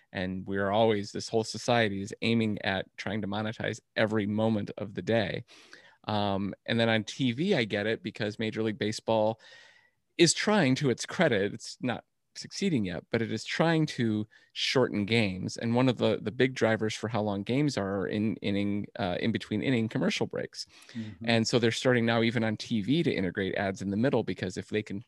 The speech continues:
Speaker 1: cut thirty seconds off the break, maybe we can make up for it by some ads in the game going experience. It takes a lot of, uh, being able to tune it out and only listen to the good parts. And I don't think most people have that skill. So yeah, it's a, it's a really frustrating thing.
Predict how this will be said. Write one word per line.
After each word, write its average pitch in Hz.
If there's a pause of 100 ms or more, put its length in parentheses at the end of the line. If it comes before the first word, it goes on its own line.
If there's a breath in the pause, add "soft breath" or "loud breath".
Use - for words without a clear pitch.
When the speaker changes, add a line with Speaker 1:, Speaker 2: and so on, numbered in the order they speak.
(160)
Speaker 1:
cut -
thirty 110
seconds 104
off 104
the -
break, 127 (400 loud breath)
maybe 107
we 104
can 101
make 95
up -
for 95
it 90
by 95
some 104
ads 95
in 95
the 90
game 98
going 95
experience. 107 (460 loud breath)
It 127
takes 151
a 131
lot 127
of, 123 (140)
uh, 101
being 117
able 117
to 113
tune 120
it 113
out 104 (320 loud breath)
and 104
only 110
listen 110
to 101
the 95
good 107
parts. 98
And 80
I 104
don't 107
think 85
most 104
people 101
have 107
that 101
skill. 90
So -
yeah, 95
it's 113
a, -
it's 120
a 110
really 95
frustrating -
thing. -